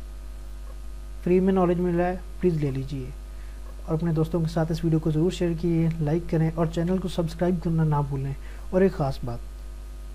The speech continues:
अगर आप वाकई Android development सीखना चाहते हैं तो मेरी हर एक video को आपको देखना पड़ेगा। उसके लिए आप बेल icon press कर दें ताकि हर नई video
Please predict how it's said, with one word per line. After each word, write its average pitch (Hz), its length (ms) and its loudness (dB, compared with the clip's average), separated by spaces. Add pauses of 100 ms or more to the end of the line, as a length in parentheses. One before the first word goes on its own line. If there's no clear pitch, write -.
(280)
अगर 196 220 4
आप 208 100 4
वाकई 185 300 2
Android 175 220 2
development 165 300 2
सीखना 165 300 0
चाहते 160 220 0
हैं 165 80 0
तो 165 60 4
मेरी 165 140 2
हर 156 220 2
एक 175 140 0
video 165 220 4
को 165 120 2
आपको 151 240 0
देखना 147 300 2
पड़ेगा। 135 380 -4 (360)
उसके 190 240 0
लिए 196 140 2
आप 165 160 2
बेल 160 300 4
icon 190 280 2
press 165 220 -4
कर 160 160 0
दें 160 180 4
ताकि 165 240 2
हर 160 260 2
नई 180 260 2
video 139 360 2